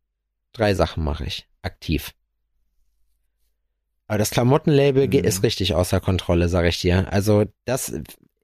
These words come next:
Speaker 1: ich bin froh, dass das mit dieser App nichts geworden ist, mit meinem Where to Go Tattoo,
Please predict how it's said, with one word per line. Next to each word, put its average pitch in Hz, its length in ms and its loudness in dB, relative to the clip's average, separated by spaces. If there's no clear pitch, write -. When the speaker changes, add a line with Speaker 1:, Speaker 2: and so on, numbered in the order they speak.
Speaker 1:
ich 73 220 -4
bin 143 140 0
froh, 151 280 0
dass 165 200 2
das - 160 0
mit 139 120 0
dieser 131 240 4
App - 160 -2
nichts - 260 -6
geworden 143 420 2
ist, 151 180 -4
mit - 120 -4
meinem 117 280 2
Where 139 180 0
to 123 120 0
Go 120 180 2
Tattoo, 143 460 0